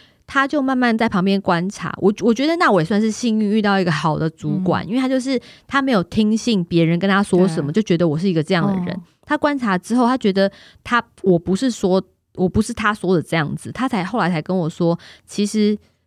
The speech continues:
Speaker 1: 每次下班的时候，这个女生都一直在他耳边咬耳根子，
Speaker 2: 嗯。
Speaker 1: 就是说我的坏话。然后那时候我才吓到欸。
Speaker 2: 嗯。
Speaker 1: 对啊。
Speaker 2: 欸，你这样子讲的话，我会想到我另外一个案例，就是我自己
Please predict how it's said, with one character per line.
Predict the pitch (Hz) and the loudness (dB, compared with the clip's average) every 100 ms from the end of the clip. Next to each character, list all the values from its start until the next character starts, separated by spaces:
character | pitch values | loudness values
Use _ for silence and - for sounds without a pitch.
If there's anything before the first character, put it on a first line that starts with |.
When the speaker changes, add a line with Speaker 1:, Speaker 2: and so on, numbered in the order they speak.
| _ | _
Speaker 1:
每 | 175 175 | -2 -2
次 | - 240 | -2 -2
下 | 240 202 | 0 0
班 | 196 | 2
的 | 190 | 2
时 | |
候， | 190 | 0
这 | 214 | 0
个 | 202 | -2
女 | 170 | -2
生 | 147 175 175 | -2 -2 0
都 | 180 - | 0 -2
一 | 208 | -6
直 | 190 | -4
在 | 202 | -2
他 | 196 190 | 0 0
耳 | 165 | -2
边 | 160 180 175 185 _ _ _ - | 0 0 0 -2 _ _ _ -6
咬 | 156 156 | -4 -4
耳 | - 160 | -4 -4
根 | 175 165 175 | -2 -2 -2
子， | 156 | -2
Speaker 2:
嗯。 | |
Speaker 1:
就 | 202 | 0
是 | 202 190 | 0 2
说 | 180 | 2
我 | 165 | 0
的 | 101 151 | -2 -4
坏 | 170 170 | -4 -2
话。 | 180 - - | -4 -6 -6
然 | 190 | -2
后 | 233 | -2
那 | 294 | 0
时 | 320 | 0
候 | |
我 | 190 | 0
才 | 175 | -2
吓 | - 196 156 - | -2 -4 -4 -4
到 | 170 - - | -6 -6 -8
欸。 | - 190 | -8 -6
Speaker 2:
嗯。 | 175 170 _ _ - | -6 -10 _ _ -10
Speaker 1:
对 | 131 | -8
啊。 | 64 - - _ _ _ _ _ _ _ - | -8 -10 -16 _ _ _ _ _ _ _ -10
Speaker 2:
欸， | 208 - - | -10 -8 -4
你 | 175 | -4
这 | 311 | -2
样 | 339 285 | -2 -2
子 | 185 | -4
讲 | 170 135 | -6 -6
的 | 139 | -4
话， | 196 208 160 | -4 -2 0
我 | |
会 | 196 | 0
想 | 226 143 147 | -2 -6 -4
到 | 180 | -2
我 | 147 | -2
另 | 165 175 | -2 -2
外 | 170 | -2
一 | |
个 | 160 170 _ | -4 -10 _
案 | - 190 156 | -6 -4 -2
例， | 160 151 | -6 -6
就 | 160 | -2
是 | 233 | -2
我 | 160 | -2
自 | |
己 | 170 | -2